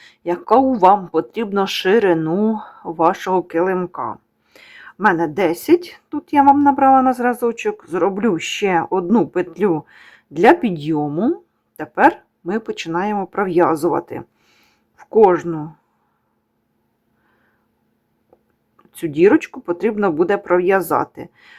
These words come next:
Ми пров'язуємо в другу. Перший ряд пров'язуємо в другу дірочку, витягуємо на гачку дві петлі і пров'язуємо їх дві разом. Далі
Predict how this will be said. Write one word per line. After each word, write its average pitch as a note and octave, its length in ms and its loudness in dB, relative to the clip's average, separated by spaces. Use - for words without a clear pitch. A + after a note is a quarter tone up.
Ми F#3 220 2
пров'язуємо G3+ 960 2
в E3+ 80 -8
другу. E3 680 -2
Перший D#3 360 -8
ряд - 240 2
пров'язуємо F#3+ 680 -4
в D3 60 -12
другу E3 480 -6
дірочку, C4+ 680 -4
витягуємо G3+ 800 2
на A3 200 4
гачку A3 440 -4
дві G#3+ 200 -4
петлі G#3+ 480 -4
і C#4+ 140 4
пров'язуємо G#3 840 0
їх - 500 -8
дві F#3+ 300 -4
разом. D3+ 520 -2
Далі E3+ 480 2